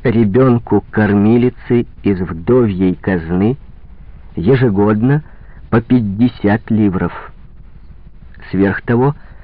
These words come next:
ему единовременно вручают в дар триста ливров золотом. Эти деньги, вот они здесь, в вышитом кошельке. Братьям Крессе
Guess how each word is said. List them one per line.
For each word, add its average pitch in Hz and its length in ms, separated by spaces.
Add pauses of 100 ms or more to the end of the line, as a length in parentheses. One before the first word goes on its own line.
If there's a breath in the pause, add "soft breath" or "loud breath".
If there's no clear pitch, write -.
(440 soft breath)
ему 104 340
единовременно 139 880
вручают 127 680
в 85 180
дар 104 400 (460 loud breath)
триста 120 500
ливров 131 460
золотом. 98 580 (1300)
Эти 82 260
деньги, 143 480 (520 soft breath)
вот 71 300
они 127 200
здесь, 85 400 (720 loud breath)
в 127 300
вышитом 156 520
кошельке. - 720 (2250)
Братьям 170 560
Крессе 147 580